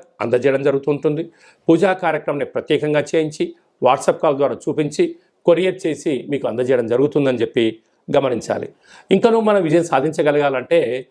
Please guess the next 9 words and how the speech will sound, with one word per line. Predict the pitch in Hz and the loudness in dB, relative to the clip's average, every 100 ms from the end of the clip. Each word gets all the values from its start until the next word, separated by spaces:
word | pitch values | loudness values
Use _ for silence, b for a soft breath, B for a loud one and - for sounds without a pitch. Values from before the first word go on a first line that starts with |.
| _ _ _ | _ _ _
హిమాలయన్ | 170 185 190 190 185 180 | 2 4 2 2 -2 -2
రాక్ | 156 135 - - | -2 -4 -4 -2
సాల్ట్, | 147 117 - - - | -2 -2 -10 -6 -2
సముద్రపు | 151 185 - 165 185 165 139 127 | 0 0 -2 0 0 -2 -8 -6
ఉప్పుతో | 165 165 175 110 117 - _ _ - | -4 2 2 2 -4 -12 _ _ -2
ఇంట్లో | 160 196 | 2 2
దీపం | 165 147 160 160 | 2 -2 -2 -2
పెట్టుకోవడం | 160 160 156 147 | -2 0 0 0
వలన | 139 143 131 110 | 0 -2 -6 -10